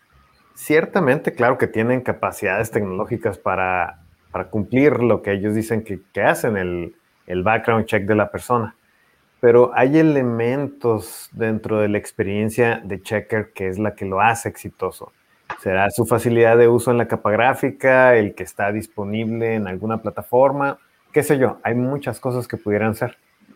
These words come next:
En esos elementos son en donde se encuentra la verdadera posibilidad de la innovación disruptiva. Y eso es lo que nosotros queremos habilitar.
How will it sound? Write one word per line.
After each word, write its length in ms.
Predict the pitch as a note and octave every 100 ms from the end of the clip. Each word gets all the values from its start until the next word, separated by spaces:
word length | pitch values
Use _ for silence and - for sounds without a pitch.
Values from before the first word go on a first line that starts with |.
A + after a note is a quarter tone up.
| _ _
En 340 | B2+ B2 A#2+ B2
esos 480 | E3 A3 A3 D#3+ C#3+
elementos 800 | A#2 G#2 D3 G#3+ - F2+ - _ _ _ _ _
son 460 | - A2+ B2 C3 -
en 260 | C3+ C3
donde 400 | A#2+ A#2 A2+ G#2
se 160 | G2 G#2
encuentra 720 | G2 - A#2 B2 B2 C3 B2+
la 220 | A#2+ G#2
verdadera 600 | G2+ F#2+ - F#2+ A2+ A2+
posibilidad 600 | G#2+ - G2+ F#2+ F#2 G2+
de 120 | G#2+
la 80 | A2
innovación 560 | G#2 G2+ F#2 F2 G#2 G#2+
disruptiva. 720 | G#2 G#2 - - A#2+ A2+ G#2+ _ _ _ _ _ -
Y 340 | A2+ A#2 B2
eso 300 | D3+ D3+ -
es 120 | D3
lo 200 | C#3 C3+
que 120 | - A#2+
nosotros 500 | A2+ - A2 A#2 A2
queremos 340 | - G#2 G#2+
habilitar. 560 | G#2+ F#2+ F2 - G#2